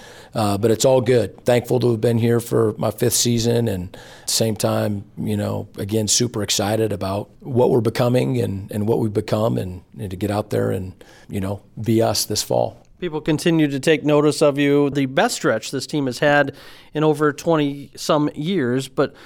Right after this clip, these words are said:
Speaker 2: the goal not quite, uh, accomplished last year, falling shy of that bowl effort. But this year, a, a lot of pieces return, but a lot of new faces as well to, to build upon. But,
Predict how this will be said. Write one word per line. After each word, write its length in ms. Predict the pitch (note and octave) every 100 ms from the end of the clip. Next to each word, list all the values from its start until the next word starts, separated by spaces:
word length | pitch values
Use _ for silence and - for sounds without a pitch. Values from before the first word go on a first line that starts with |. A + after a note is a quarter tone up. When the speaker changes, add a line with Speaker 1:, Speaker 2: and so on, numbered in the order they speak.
| - - -
Speaker 2:
the 80 |
goal 240 | C3+ E3 F3+
not 340 | E3 E3 D#3+
quite, 460 | - E3+ E3+ E3 F3+
uh, 200 | D#3 C#3+
accomplished 500 | C#3+ E3 D#3+ D#3 C3+
last 320 | C#3+ D3 D#3
year, 100 | D#3+
falling 300 | C#3+ D3 C#3
shy 200 | C3+ E3 D3
of 80 |
that 200 | C3 A2+
bowl 320 | B2+ B2+ B2+ -
effort. 400 | C#3 - D3+ D#3
But 180 | C#3+ -
this 220 | E3+ -
year, 280 | E3 E3 D#3+ - - - -
a, 160 | D#3 D3+
a 60 | D#3
lot 240 | D#3 E3
of 100 | F3+
pieces 360 | F3+ F#3 - E3
return, 440 | D3+ D3+ E3+ G#3
but 200 | G#3 D#3+ -
a 80 |
lot 200 | C#3+ D3+
of 140 | D#3 A#2+
new 240 | D3+ G#3
faces 600 | A3+ - C#3+ C#3 C#3+ B2+ -
as 260 | C3 C3+
well 320 | C3 C#3 A#2+ A#2+
to, 200 | D3+ C3
to 200 | - C#3+
build 280 | C3 D3 C3
upon. 460 | A#2 B2 B2+ D3
But, 200 | C3 B2